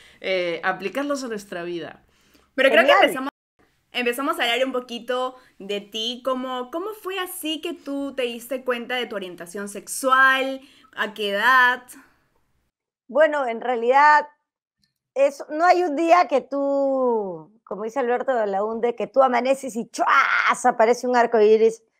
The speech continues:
Speaker 3: en tu vida.
Speaker 2: Claro.
Speaker 3: No, no es así, sino que poco a poco tú vas viendo que te interesan las chicas. Y,
Speaker 1: Claro.
Speaker 3: y en primero dices, "¿Será? No, seguro estoy con-, confundida.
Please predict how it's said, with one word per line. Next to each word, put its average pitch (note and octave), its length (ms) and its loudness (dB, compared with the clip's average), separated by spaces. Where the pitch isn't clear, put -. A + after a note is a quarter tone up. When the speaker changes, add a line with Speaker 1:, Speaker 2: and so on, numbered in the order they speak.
Speaker 3:
en G#3+ 160 -2
tu F#3+ 80 2
vida. F3 260 2
Speaker 2:
Claro. E3+ 140 -6
Speaker 3:
No, G#3+ 240 -4
no A#3+ 140 0
es B3 160 0
así, A#3+ 380 -2
sino D4+ 220 4
que F4 120 6
poco G4 240 6
a G4 80 4
poco F#4 380 6
tú E4 140 -6
vas C#4+ 220 2
viendo C#4 680 2
que G#3 880 -4
te F#3 300 -4
interesan G#3+ 520 -6
las G3+ 120 -6
chicas. - 460 -8
Y, A3 200 -6
Speaker 1:
Claro. G3 260 0
Speaker 3:
y F3 400 -4
en F#3+ 280 -10
primero G#3 360 -2
dices, A#3 340 -2
"¿Será? - 320 -8
No, F#3 300 4
seguro B3 300 4
estoy C#4+ 200 0
con-, C4+ 320 2
confundida. F#3+ 1000 2